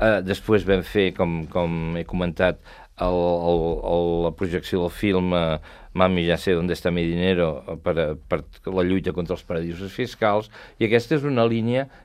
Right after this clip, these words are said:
que seguim mantenint ara, ara mateix. Eh, en aquest sentit, eh, llu-, eh, s'integra amb la, amb el paper global d'Oxfam Intermón, que no, que té una presència destacada a, a Davos, en la,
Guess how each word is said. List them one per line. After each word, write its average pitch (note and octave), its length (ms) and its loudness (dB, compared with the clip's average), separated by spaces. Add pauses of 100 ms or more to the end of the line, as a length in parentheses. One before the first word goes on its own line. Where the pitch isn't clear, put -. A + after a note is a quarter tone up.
(100)
que A#2 80 0
seguim A#2 480 -2
mantenint F#2 560 0
ara, F2 220 0 (100)
ara F2+ 200 2
mateix. E2+ 360 -4 (400)
Eh, A2 380 6 (180)
en A#2 160 0
aquest B2+ 240 -4
sentit, D3+ 400 -2 (460)
eh, A2 240 -2 (400)
llu-, G#2+ 340 2
eh, G#2+ 460 -6 (100)
s'integra A#2+ 680 4
amb A2+ 180 2
la, G2+ 100 6 (460)
amb G#2+ 160 2
el F#2+ 80 2
paper A#2+ 320 2
global A2 480 2
d'Oxfam F2 520 0
Intermón, G#2 580 0 (240)
que A2 180 2
no, A#2 320 0
que G#2+ 160 0
té B2 120 2
una C3+ 200 2
presència A#2+ 640 2 (200)
destacada A#2 960 0
a, A2 180 0 (320)
a F#2+ 100 2
Davos, G2+ 560 2
en - 160 -2
la, F#2 140 2